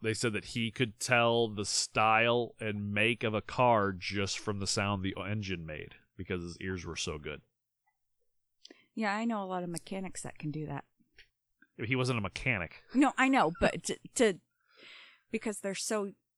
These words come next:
Speaker 2: used to hearing engines, they can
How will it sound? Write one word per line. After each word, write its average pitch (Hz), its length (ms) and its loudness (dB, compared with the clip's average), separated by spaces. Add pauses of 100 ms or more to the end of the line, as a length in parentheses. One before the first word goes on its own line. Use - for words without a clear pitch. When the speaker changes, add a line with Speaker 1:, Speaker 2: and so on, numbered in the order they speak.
(380)
Speaker 2:
used 196 480 -6
to 170 200 0
hearing 190 540 -6
engines, 185 460 -2
they 170 120 -2
can 160 380 -6